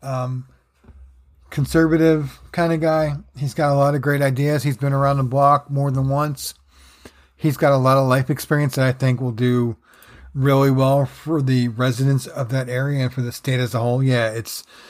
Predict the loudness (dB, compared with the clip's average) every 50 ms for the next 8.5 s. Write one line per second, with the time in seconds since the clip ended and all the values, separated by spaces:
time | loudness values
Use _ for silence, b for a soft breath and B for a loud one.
0 | B B B B -12 -10 0 2 2 2 2 2 2 2 2 2 2 0 -2 -6
1 | -12 -16 _ _ _ _ _ -20 -20 -8 -2 0 0 0 0 0 -2 0 0 2
2 | 2 0 0 0 -2 -2 -2 -2 -2 -2 -4 -8 b b b b b b b b
3 | b b b b b _ -4 0 0 2 2 2 2 2 2 2 2 2 4 2
4 | 2 2 0 -4 -8 _ _ _ -4 -2 -2 0 0 -2 -2 -2 -2 -2 -4 -6
5 | -12 -16 _ _ _ _ _ b b b b b b b b b b _ _ _
6 | _ _ _ _ _ _ _ _ _ _ -10 -8 0 2 2 2 2 2 0 0
7 | 2 2 2 0 0 -2 0 0 0 0 0 0 0 0 0 0 0 -2 -2 0
8 | 0 0 0 0 -2 -4 -6 -8 -10 -16